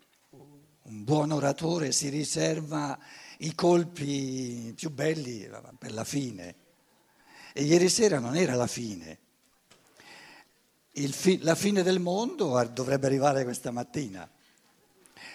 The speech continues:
Tra l'altro, la parola italiana finimondo, da quanto io mi ricordo, dall'Italia ci manco da, da un bel po' di tempo,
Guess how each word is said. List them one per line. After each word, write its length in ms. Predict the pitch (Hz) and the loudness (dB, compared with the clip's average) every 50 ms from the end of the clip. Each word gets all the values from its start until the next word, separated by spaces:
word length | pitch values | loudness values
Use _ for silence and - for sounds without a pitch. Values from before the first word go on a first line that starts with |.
| - - - - - - - - _ _ _ _ _ _ | -20 -20 -20 -20 -20 -20 -20 -20 _ _ _ _ _ _
Tra 160 | - - 170 | 0 2 4
l'altro, 840 | 185 175 139 117 98 95 - - 117 107 107 107 - - - _ _ 98 95 - | 4 4 4 2 -2 -6 -8 -8 -6 -6 -6 -8 -10 -12 -16 _ _ -20 -20 -16
la 200 | - 120 127 139 | -10 -6 -6 -4
parola 280 | - 160 175 202 208 190 | -2 2 2 4 4 4
italiana 560 | 165 156 160 160 165 170 175 165 151 135 - | 4 4 4 4 4 4 2 0 -2 -4 -6
finimondo, 1160 | - - - 165 185 185 175 170 170 175 165 135 107 98 92 92 92 107 123 156 165 175 - 175 135 | -10 -6 -2 -2 0 0 0 -2 -4 -4 -4 -6 -6 -8 -12 -12 -10 -8 -6 -6 -6 -6 -8 -10 -8
da 220 | 123 131 131 - - - _ _ _ _ _ _ _ _ _ _ _ _ _ | -6 -4 -4 -4 -8 -16 _ _ _ _ _ _ _ _ _ _ _ _ _
quanto 480 | - - 127 131 147 156 131 - - 127 | -6 -4 -2 -2 -2 -4 -6 -6 -4 -4
io 180 | 139 147 143 135 | -2 -2 -2 -2
mi 140 | 131 135 | -2 -4
ricordo, 840 | 131 135 127 - - 143 131 107 107 107 101 107 120 127 135 135 147 170 | -4 -4 -6 -2 0 0 0 0 -4 -8 -10 -10 -8 -8 -8 -10 -12 -12
dall'Italia 580 | - 120 - - 110 - - 143 127 120 123 117 | -14 -14 -14 -8 -6 -6 -6 -6 -10 -10 -12 -12
ci 120 | - 196 | -12 -10
manco 440 | 123 123 123 127 120 - - 110 - - - - - - - - | -8 -8 -8 -8 -8 -10 -12 -14 -14 -14 -18 -18 -18 -18 -18 -16
da, 280 | 107 98 98 98 95 - | -14 -12 -12 -12 -12 -12
da 180 | 98 98 92 | -12 -14 -14
un 140 | 92 95 98 | -14 -14 -14
bel 120 | 104 107 | -14 -12
po' 160 | - - 113 101 | -10 -10 -10 -10
di 80 | 104 | -10
tempo, 400 | - 98 85 - - - 98 - | -10 -12 -12 -14 -14 -14 -14 -14